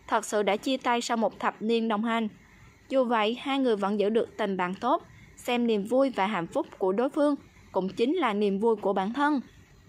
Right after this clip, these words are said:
Trước đó, nữ M C cho rằng hai bên thỏa thuận không đăng ký kết hôn vì cho nhau sự tự do trong hết mọi việc. Thậm chí, Di Hân còn có quyền lựa chọn người yêu một người nào đó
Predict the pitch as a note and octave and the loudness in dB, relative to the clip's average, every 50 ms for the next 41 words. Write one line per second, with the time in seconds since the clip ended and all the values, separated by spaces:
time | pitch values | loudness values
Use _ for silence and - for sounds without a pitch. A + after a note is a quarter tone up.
0 | - - - - - - - D#4+ G4 - - - C4 C#4 E4+ G4 A3 A3+ - - | -20 -20 -20 -20 -18 -8 -2 0 0 0 2 2 0 2 2 2 2 2 2 2
1 | D#4 D4 D4 - D4 C#4+ - C#4+ C#4+ C4 C4 A#3+ A#3+ A3+ A3 - - - - - | 0 0 0 0 0 0 0 0 0 0 0 0 0 -2 -4 -6 -12 -20 -20 -14
2 | - - C#4 C#4+ B3+ C#4 C#4 C#4 - C4+ G#3 A3+ - - C4+ G#3 - A3 - - | -6 -2 0 2 2 2 2 2 2 0 0 0 0 0 0 0 0 0 -2 -6
3 | - - - B3+ B3+ B3 B3 B3 A#3+ A#3+ B3+ B3+ C#4 C4 D#4 D#4+ - D4+ D4 C#4+ | -8 -2 -2 0 0 2 0 0 0 0 0 0 0 0 0 -2 0 0 2 2
4 | D4 C4 - - - - - - - - - - - C4+ C4 B3+ - C#4+ C#4+ C#4 | 2 2 0 -6 -12 -20 -20 -20 -20 -20 -10 -4 0 0 0 2 2 0 2 2
5 | C#4 C#4 C#4 C#4 C#4 - A3+ G3 - - G3 F#3 F#3+ G#3 B3 C4 C#4 C#4 C4+ - | 2 2 2 0 0 0 0 0 2 2 2 2 4 4 2 2 2 2 0 0
6 | B3+ A#3 A3+ C4 C4 D4+ E4+ D4 G#3+ F#3+ F#3+ A3 A3+ A#3 - - - - - - | -2 0 0 0 0 0 2 2 2 2 4 4 4 4 2 0 -6 -20 -20 -20
7 | - - - - - - - - - A3 A3+ A#3 - B3+ C4+ E4+ F4+ - - - | -20 -20 -20 -20 -20 -14 -8 -4 -2 -2 -2 0 0 2 2 2 2 0 -2 -2
8 | D#4+ D4+ D#4 D#4 D#4+ D4 D4 C#4+ C#4+ - B3 A3+ A3 G#3 B3+ C#4+ C#4+ B3+ A#3 G#3+ | 0 2 2 4 4 2 2 2 0 0 0 0 0 2 0 2 2 2 2 2
9 | G#3 G#3 G3+ G3+ - A3 - G3+ A3+ A3+ G#3+ - A3+ B3 A#3+ A#3 G#3+ - - G#3+ | 2 2 2 2 2 0 0 2 2 0 0 0 0 0 2 0 0 -2 -2 -2
10 | G#3+ G3+ G3 G3 F#3 F#3 G3 G3+ A#3 E4+ | 0 0 0 0 0 2 2 2 2 0